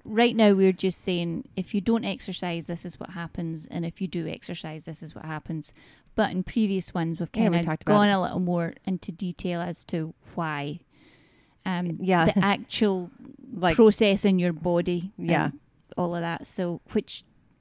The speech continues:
Speaker 1: and we've covered that in many. So, if you go back, you can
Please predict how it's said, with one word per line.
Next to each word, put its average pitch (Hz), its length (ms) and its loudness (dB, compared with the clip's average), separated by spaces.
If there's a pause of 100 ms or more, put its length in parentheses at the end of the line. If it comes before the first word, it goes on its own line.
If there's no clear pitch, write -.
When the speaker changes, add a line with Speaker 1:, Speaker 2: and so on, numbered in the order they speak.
(140)
Speaker 1:
and 190 180 -4
we've 180 160 0 (300)
covered 165 300 -8
that 156 200 -6
in 160 140 -4
many. 156 240 -4
So, 160 400 -2 (580)
if 185 220 -8
you 175 80 -2
go 175 100 -4
back, 156 340 -6
you 165 100 -10
can 151 340 -6